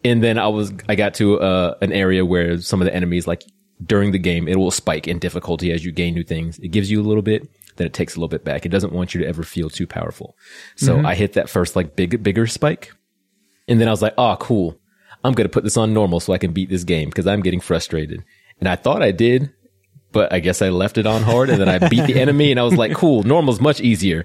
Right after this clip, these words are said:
Speaker 1: <laughs> And then <laughs> proceeded to, like, semi-struggle through the game. But all in all, I did have a really good time with it. Um, I got plenty of critiques as far as my own thing,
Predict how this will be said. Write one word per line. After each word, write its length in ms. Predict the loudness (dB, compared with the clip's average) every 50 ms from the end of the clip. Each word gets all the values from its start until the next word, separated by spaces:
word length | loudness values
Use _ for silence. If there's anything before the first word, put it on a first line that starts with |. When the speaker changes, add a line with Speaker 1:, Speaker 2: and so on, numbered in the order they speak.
| -8 -8 -8
Speaker 1:
<laughs> 160 | -8 -2 0
And 280 | 0 2 4 4 4 4
then 1000 | 4 4 4 4 2 2 2 2 2 2 2 2 2 0 0 0 0 -2 -2 -6 -6 -6 -6 -6 -8 -6
<laughs> 60 | _
proceeded 480 | 0 0 2 4 4 4 4 4 2 2
to, 100 | 2 4
like, 340 | 4 4 2 0 -2 -12 _ _ _ _ -8 -4
semi-struggle 680 | 0 0 2 2 2 0 0 -2 0 0 2 2 2 2
through 140 | 2 2 0
the 100 | 2 0
game. 320 | 0 0 0 2 0 0
But 160 | 0 0 0
all 240 | 2 2 4 4 4
in 80 | 4 4
all, 300 | 4 4 2 2 2 2
I 100 | 0 -2
did 180 | 2 2 2 2
have 100 | 2 2
a 60 | 2
really 240 | 2 2 2 2 2
good 140 | 0 -2 -2
time 260 | 0 -2 -2 0 -2
with 140 | -2 -2 -2
it. 120 | -4 -4 -6 -14 -20 -20 -14 -10
Um, 140 | -10 -8 -4
I 80 | -2 0
got 200 | 0 0 -2 -4
plenty 560 | -10 -16 -6 -2 0 2 2 2 2 2 2 0
of 100 | -2 -2
critiques 380 | -6 -8 -4 -4 -6 -6 -6 -8
as 80 | -6
far 160 | -4 -4 -2
as 80 | -2 -2
my 140 | -2 -2 -2
own 180 | -2 -4 -4 -4
thing, 360 | -4 -4 -4 -4 -4 -6